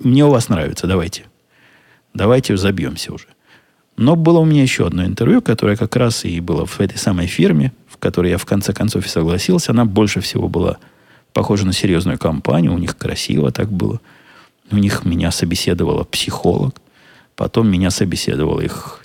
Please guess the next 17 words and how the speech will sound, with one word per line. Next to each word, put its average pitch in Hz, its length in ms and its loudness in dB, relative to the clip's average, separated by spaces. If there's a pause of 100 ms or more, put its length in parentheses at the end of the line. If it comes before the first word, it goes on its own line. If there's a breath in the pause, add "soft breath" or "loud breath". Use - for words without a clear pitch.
(100)
типа - 220 -2
вице-президент, 90 1000 -2 (560 soft breath)
потом 120 320 2
меня 95 220 2
повели 90 420 0
к - 100 -8
начальнику 87 580 0
отдела, 78 500 0
который 92 520 -4 (220)
оказался, 95 720 -2 (960 soft breath)
ну, 82 320 -8
очень - 480 -6 (1160)
правильным 95 520 2
программистом, 107 640 2
но 92 240 0
совершеннейшим 101 640 -2
психом. - 400 -6